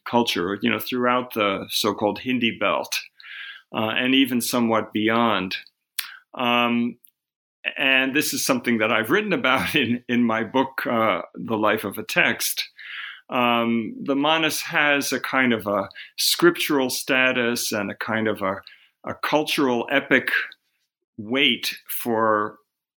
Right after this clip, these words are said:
really hundreds of millions of people that is hard to equal. Um, there, there are not many texts that, that, uh, have that kind of impact.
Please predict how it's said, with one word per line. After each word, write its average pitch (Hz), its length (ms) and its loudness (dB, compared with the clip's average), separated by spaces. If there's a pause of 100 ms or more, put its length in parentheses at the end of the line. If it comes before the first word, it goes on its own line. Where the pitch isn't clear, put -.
(260)
really 120 480 2
hundreds 143 520 2
of 104 120 -6
millions 113 560 0
of - 180 -6
people 120 520 0 (420)
that 120 540 0
is 120 340 0
hard 165 460 0
to 123 260 0
equal. 104 520 0 (520)
Um, 107 420 2
there, 120 260 2
there 127 140 2
are 131 60 2
not 139 240 0
many 131 240 2
texts - 720 0
that, 110 300 0 (420)
that, 98 340 -2
uh, 101 300 -6 (100)
have 135 280 -4
that 107 240 0
kind 113 200 -2
of 107 120 -4
impact. 120 560 -2